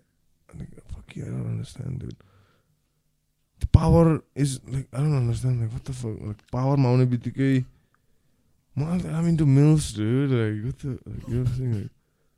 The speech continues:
सोसाइटीले पनि अग्री, अलाउ गर्छ नि त मिल्फ्स, होइन? Like,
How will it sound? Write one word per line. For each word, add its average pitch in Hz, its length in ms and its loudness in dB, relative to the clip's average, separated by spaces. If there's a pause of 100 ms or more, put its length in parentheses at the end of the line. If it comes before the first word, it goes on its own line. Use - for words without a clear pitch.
(340)
सोसाइटीले 175 400 2
पनि 175 100 2 (100)
अग्री, 135 380 4 (180)
अलाउ 135 240 6
गर्छ 120 220 4
नि 147 100 6
त 123 40 6
मिल्फ्स, 104 680 -2
होइन? 104 300 -8 (200)
Like, 98 120 -12